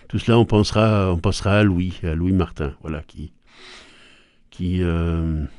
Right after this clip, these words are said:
dont le souvenir, euh, sera présent pendant, pendant cette cérémonie.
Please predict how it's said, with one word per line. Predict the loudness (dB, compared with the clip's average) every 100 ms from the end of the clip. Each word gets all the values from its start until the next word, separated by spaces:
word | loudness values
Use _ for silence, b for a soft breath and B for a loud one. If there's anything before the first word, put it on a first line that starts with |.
| 0
dont | 4
le | 6
souvenir, | 6 6 8 6 6
euh, | 4 4
sera | 4 0 0 0
présent | 4 4 6 4 0 _ _ _ -20 _ _ -20 -18 -4
pendant, | 0 2 2 0
pendant | -2 -2 -2
cette | -4 -8 -6
cérémonie. | -2 0 -2 -4